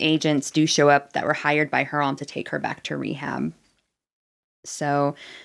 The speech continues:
she says when she checked back into rehab, she had a temperature of a hundred and two degrees, was dehydrated, down five pounds from when she left New York.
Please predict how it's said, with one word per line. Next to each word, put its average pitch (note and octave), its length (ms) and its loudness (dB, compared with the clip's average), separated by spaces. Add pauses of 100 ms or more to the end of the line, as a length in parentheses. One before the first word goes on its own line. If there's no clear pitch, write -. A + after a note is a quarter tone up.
(120)
she - 180 2
says F3+ 320 6
when E3 120 4
she F#3 140 0
checked F3+ 220 2
back E3+ 200 4
into D#3+ 200 0
rehab, D3+ 440 2
she - 120 -4
had D#3 80 -2
a D3+ 60 2
temperature E3+ 400 2
of D3+ 80 2
a D3+ 60 0
hundred D#3+ 260 2
and D#3 100 4
two D#3+ 140 0
degrees, D3 520 0
was D3 120 0
dehydrated, D3 920 2
down E3 300 6
five E3+ 340 2
pounds D3 320 0
from D3 140 -4
when C#3+ 160 0
she D3+ 160 -2
left C#3+ 180 2
New C#3+ 120 -2
York. C#3 400 -2